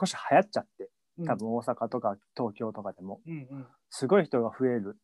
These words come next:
Speaker 1: だけど、日韓で警備が厳しいってなった時に、ここでやるのはちょっとどうなんだろうって言って、一回二十代前半、半ばかな、
Speaker 2: うん。
Speaker 1: ぐらいに、
Speaker 2: うん。
Speaker 1: 一回ちょっと離れたりとかして、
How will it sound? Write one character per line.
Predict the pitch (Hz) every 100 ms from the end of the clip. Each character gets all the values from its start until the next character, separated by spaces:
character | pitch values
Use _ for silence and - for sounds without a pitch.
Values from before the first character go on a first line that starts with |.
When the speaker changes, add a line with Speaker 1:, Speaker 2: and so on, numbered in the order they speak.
| _
Speaker 1:
だ | 135
け | 151
ど、 | 117
日 | 117 147 -
韓 | 123 101
で | -
警 | 135 127
備 | 104
が | 95
厳 | - 107
し | -
い | 120
っ |
て | 104 104
な |
っ |
た | -
時 | 95 -
に、 | 107 202 196 _ - _ _ _ _ _
こ | - -
こ | - 165 165 165 170 - _
で | 156 151
や | 143
る | 160
の | 147
は | 104
ち | -
ょ |
っ | 117
と | 95
ど | 123 127
う |
な | 120
ん | 104
だ | 101
ろ | 98
う |
っ | 92
て | 117
言 |
っ | 104
て、 | - 165
一 | -
回 | 147 139
二 | 175 143 131
十 | 151 131
代 | 107 95 98 95 170 -
前 | 123
半、 | 120 147 202 - -
半 | 131 156
ば | 147 190
か | - 127
な、 |
Speaker 2:
う | 175
ん。 |
Speaker 1:
ぐ | 131
ら |
い | 107 -
に、 | 160 143
Speaker 2:
う |
ん。 | 104 - _ _ _ _ - - 131
Speaker 1:
一 |
回 | - 117
ち |
ょ | 127
っ |
と | -
離 | - 120 123
れ | 104
た | 95
り | 90
と | -
か | 92
し |
て、 | - 120